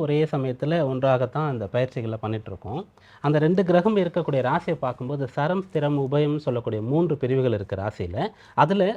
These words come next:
ஸ்த-, அந்த ஸ்திர ராசியில இப்போ இருக்கிறாங்க. அப்புறம் மாறும்போது அடுத்து ரெண்டு பேரும் ஒரே சரம்னா சரம், ஸ்திரம்னா ஸ்திரம், உபயம்னா உபயம் இருப்பாங்க. அப்படி ஸ்திர ராசியில இருப்பாங்க. அப்போ ஸ்திர புத்தியோடு நீங்க இருந்தா போதுமானது.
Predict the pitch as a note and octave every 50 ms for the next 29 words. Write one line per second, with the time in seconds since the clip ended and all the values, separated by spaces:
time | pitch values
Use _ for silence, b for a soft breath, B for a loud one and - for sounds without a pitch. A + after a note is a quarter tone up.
0 | - - - - D#3 D#3 D#3 D3 C#3 C#3 - - C#3 B2 C3 B2 - - - F#3+
1 | G#3 A#3 A3 G#3 F3 D#3 - - B2 A#2+ F3+ G3+ E3 A#2+ - A#2 G2+ G2+ G#2 G2+
2 | - G2+ F#2 F2 F2+ - - b b b b b F3 F3+ A3+ A3 G#3 F#3+ F3+ F#3+
3 | G3 F#3+ F#3 E3 F3 A3 D4 B3+ G3 F#3 G3 F#3+ G#3 F3+ B2+ A2 - A#2+ A#2+ B2+
4 | D3+ E3+ F3 G3 G#3+ B3 B3 F3+ D#3 E3 F#3 G3+ D#3+ - - D3 C#3+ E3 F#3 A3
5 | C4 B3 - C#3 A#2+ B2 B2+ - - C3 B2 - C3 C#3+ E3+ D#3+ - A#2+ A#2+ D#3
6 | D3+ A2 A2+ A2+ A2+ A2 A2 G2+ G#2 G2 G2 G2 - - F#2 B B B B B
7 | B C3+ D#3+ G3 F#3+ - G3 F#3+ A3+ G#3+ G3+ E3+ D3 - D#3+ C3+ A#2+ A2+ A2+ G2+
8 | G2 G#2 - C#3+ - _ _ - E3+ F#3+ A3+ A#3+ G#3 G#3+ F#3 F#3 G#3 G#3 G#3 A3+
9 | A#3+ B3 G#3+ E3+ D3+ B2 A#2+ A#2+ B2 C3+ D3 D#3+ E3 D#3 - B2 A#2 A#2 A2+ A2
10 | G2+ G2+ G2 G#2 A2